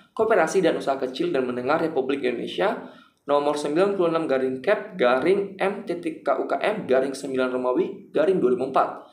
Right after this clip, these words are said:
tentang perumahan standar operasional manajemen koperasi simpan pinjam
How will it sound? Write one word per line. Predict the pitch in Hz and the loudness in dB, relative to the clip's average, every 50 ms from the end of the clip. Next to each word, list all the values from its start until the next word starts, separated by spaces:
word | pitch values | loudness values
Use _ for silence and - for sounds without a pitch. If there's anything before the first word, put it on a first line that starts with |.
| - - _ _ _ _ _ | -20 -20 _ _ _ _ _
tentang | - 113 113 117 - - 180 208 240 240 220 185 | -10 -10 -10 -4 0 0 0 2 0 -2 -2 0
perumahan | 156 151 147 139 | 2 2 2 0
standar | 143 143 - - 147 143 170 185 185 185 | -2 -4 -2 -2 -2 0 0 0 0 0
operasional | - 135 123 123 - 143 143 165 175 170 170 - - - | 0 -2 -2 -2 -2 -2 0 0 0 0 -2 -8 -14 -14
manajemen | - 127 135 135 127 113 120 127 156 - - 127 | -8 -6 -6 -6 -4 -2 -2 -2 -2 -2 -4 -4
koperasi | 123 123 120 127 127 - 175 175 | -4 -4 -4 -4 -4 -6 -8 -8
simpan | - - - - 127 123 | -8 -6 -6 -6 -6 -6
pinjam | 123 120 120 120 127 156 196 233 240 - - | -6 -6 -4 0 2 2 2 2 -2 -6 -12